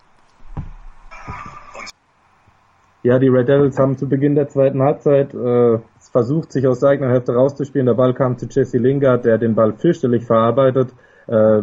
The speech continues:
daraufhin gewinnt City sofort den Ball. Aguero kann den Ball in, weit in die United-Hälfte treiben, spielt einen schnellen Doppelpass vom Strafraum, wo Lindelöf überhaupt nicht hinterherkommt und schließt,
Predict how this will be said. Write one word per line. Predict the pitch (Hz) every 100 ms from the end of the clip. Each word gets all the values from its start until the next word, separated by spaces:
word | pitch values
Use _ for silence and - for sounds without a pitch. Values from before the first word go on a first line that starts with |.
| 104
daraufhin | 120 110 123 127
gewinnt | 113 117 113
City | 127 120
sofort | 113 - 127 123
den | 107
Ball. | 117 123 135
Aguero | 120 117 123 120 120
kann | 120 120
den | 110
Ball | 113 110 - _ _ _
in, | 143 123 120 120 110
weit | 135 151
in | 131
die | 123 127 123
United-Hälfte | 117 127 139 120 135 135 - 127 120 120 _ -
treiben, | 113 123 147 147
spielt | - 131
einen | 135
schnellen | - 123 117
Doppelpass | 135 139 135 123
vom | 123 110
Strafraum, | - 113 120 123 117
wo | 113
Lindelöf | 113 127 127 117 120 113 -
überhaupt | 113 113 123 127
nicht | 107
hinterherkommt | 120 110 107 113 120 110 107
und | 107 101
schließt, | - 117 120